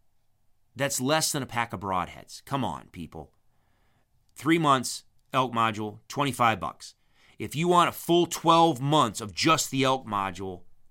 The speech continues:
that's fifty bucks. I know for a fact that's at least half of what other guys are, are charging.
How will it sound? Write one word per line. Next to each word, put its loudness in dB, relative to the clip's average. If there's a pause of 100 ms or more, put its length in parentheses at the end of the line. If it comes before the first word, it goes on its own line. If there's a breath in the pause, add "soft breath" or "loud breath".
that's -2 (240)
fifty 4
bucks. -8 (1040)
I 4
know 6
for 4
a 2
fact 2
that's -4
at -2
least 0
half 2
of -8
what -2
other 2
guys 0
are, -10
are -2
charging. -8